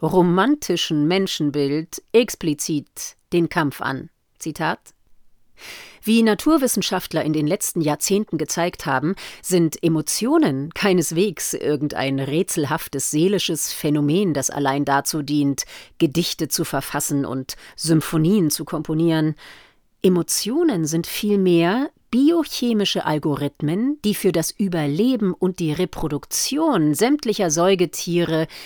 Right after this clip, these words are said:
von entscheidender Bedeutung sind." Zitat Ende. Der Sachbuchautor entkleidet Emotionen also jeder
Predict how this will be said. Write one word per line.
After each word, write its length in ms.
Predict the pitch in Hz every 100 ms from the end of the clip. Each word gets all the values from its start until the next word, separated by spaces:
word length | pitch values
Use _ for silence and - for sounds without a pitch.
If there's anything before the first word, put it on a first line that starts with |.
| - -
von 220 | 196 180
entscheidender 720 | 160 156 - 208 220 214 190
Bedeutung 460 | 196 185 175 143
sind." 400 | - 139 - - - _ _ -
Zitat 380 | - 170 156 -
Ende. 320 | 147 143 147 _ _ _ _ _ _ _ _ - - - - 185
Der 120 | 180
Sachbuchautor 1200 | 175 - 196 202 - 160 180 - - 185 226 -
entkleidet 920 | 165 165 - - 147 165 214 208 -
Emotionen 840 | 170 165 - - 202 214 165 190 -
also 380 | 165 170 185
jeder 720 | 185 147 156 147 160 175 214